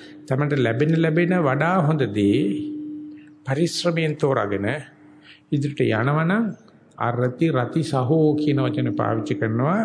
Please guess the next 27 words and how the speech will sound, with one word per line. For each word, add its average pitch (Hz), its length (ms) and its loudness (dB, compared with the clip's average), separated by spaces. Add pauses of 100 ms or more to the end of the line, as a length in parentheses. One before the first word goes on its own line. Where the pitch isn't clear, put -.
(520)
අරතිය 156 580 2
විසින් 113 520 0
කාම 143 440 0
රතිය 139 440 2
යටපත් 135 440 -2
කරගෙන 202 400 0 (680)
මැඩලනවා. 117 800 0 (840)
අභිභුය්‍ය, 165 540 2
අභිභුය්‍ය 170 600 4
විහෙරති. 117 580 2
මතුවෙන, 110 600 -2
මතුවෙන 160 520 -2
ලාම 143 340 0
කුසල් 156 340 -2
කරන්න, 151 340 -2
වගකීම් 147 560 0
යුතුකම් 151 360 0
ඉෂ්ට 147 200 -2
කරන්න 151 320 -2
ඕනේ 147 240 2
ගතිය 120 440 0 (560)
ඊට 151 220 2
වඩා 139 540 2
හොඳ 165 180 2
කුසලයකින් 151 720 0
යටපත් 147 420 -2
කරගෙන 113 420 -2